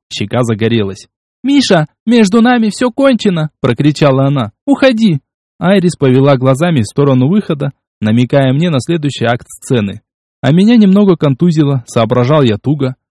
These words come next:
Обстановка клуба завертелась калейдоскопом лиц, вспышек светомузыки под грохот басов.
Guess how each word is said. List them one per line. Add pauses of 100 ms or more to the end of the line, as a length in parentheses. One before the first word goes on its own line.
(100)
Обстановка
клуба
завертелась
калейдоскопом
лиц,
вспышек
светомузыки
под
грохот
басов.